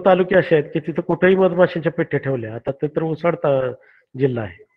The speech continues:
दुष्काळी जिल्हा आहे, परंतु दगडाच्या कपारीमध्ये, झाडाच्या ढोलीमध्ये आता कुठेही गेलं तर तुम्हाला त्या मधमाशांच्या वसाहती तिथं मिळतायत. त्याचं कारण काय, तिथं खाद्य आहे आणि खाद्य असल्यामुळं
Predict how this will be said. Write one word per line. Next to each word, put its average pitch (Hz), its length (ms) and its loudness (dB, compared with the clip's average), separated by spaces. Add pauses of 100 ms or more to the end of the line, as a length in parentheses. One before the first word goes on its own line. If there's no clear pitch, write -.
(520)
दुष्काळी 160 420 2
जिल्हा 113 260 -4
आहे, - 180 -20 (540)
परंतु 151 300 0
दगडाच्या 160 440 2
कपारीमध्ये, 127 720 -4
झाडाच्या 135 400 -4
ढोलीमध्ये 131 520 -4 (320)
आता 143 240 -6
कुठेही 196 340 2
गेलं 180 220 4
तर 165 200 0
तुम्हाला 151 340 -2
त्या 151 180 -2
मधमाशांच्या 135 640 -8
वसाहती 131 340 -8 (400)
तिथं 151 200 2
मिळतायत. 156 400 2 (460)
त्याचं 160 140 0
कारण 180 280 4
काय, 147 180 2 (340)
तिथं 165 220 -2
खाद्य 151 300 -2
आहे - 220 -12 (1600)
आणि 143 220 -2
खाद्य 156 260 2
असल्यामुळं 143 460 0